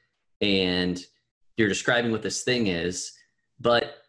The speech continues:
it, that's okay, because that's where they are. Like, that's, that's, their software isn't like other people's software. Their organization isn't. Like, it's,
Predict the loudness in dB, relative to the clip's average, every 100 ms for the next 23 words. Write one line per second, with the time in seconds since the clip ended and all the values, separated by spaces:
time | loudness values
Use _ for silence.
0 | _ _ _ _ -2 0 0 0 -2 -4
1 | -2 0 0 -2 -2 0 0 -2 -2 0
2 | 2 2 2 2 2 -2 -2 0 -2 -4
3 | -8 -2 0 0 -8 -14 _ _ _ _
4 | _ -20 -20 _ -16 -2 2 4 4 2
5 | -4 -10 -4 0 2 2 2 4 4 2
6 | 2 2 2 2 -2 -2 0 2 0 0
7 | -4 -6 -4 0 2 2 0 0 2 2
8 | 2 0 2 0 0 -2 -2 -6 -4 2
9 | 4 4 0